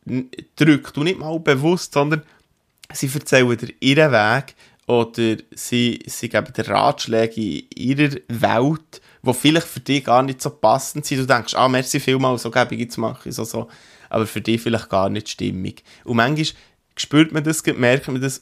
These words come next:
und, und ein anderes Mal muss man es zuerst ausprobieren, um zu merken, dass die nicht so passend sind. Also bei allem, was ich hier auch erzähle,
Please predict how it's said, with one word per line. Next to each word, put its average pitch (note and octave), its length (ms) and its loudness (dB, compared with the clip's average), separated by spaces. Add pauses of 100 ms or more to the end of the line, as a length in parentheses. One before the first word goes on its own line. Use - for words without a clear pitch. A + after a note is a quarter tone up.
und, - 260 -12
und A#2 280 -4
ein A#2 60 6
anderes B2+ 260 0
Mal B2 120 4
muss B2+ 220 -2
man A2 40 -6
es - 100 -10
zuerst A2+ 240 0
ausprobieren, G#2+ 640 -6
um - 120 -14
zu - 120 -10
merken, F#2 340 -6 (360)
dass - 160 -10
die G2+ 160 -2
nicht F#2 200 -6
so - 80 -6
passend - 580 -8
sind. - 140 -14 (120)
Also - 240 0
bei - 160 -4
allem, D#3 380 2
was C#3 160 -2
ich D3+ 100 -4
hier D3 240 -4
auch C#3 160 -4
erzähle, A#2 800 -2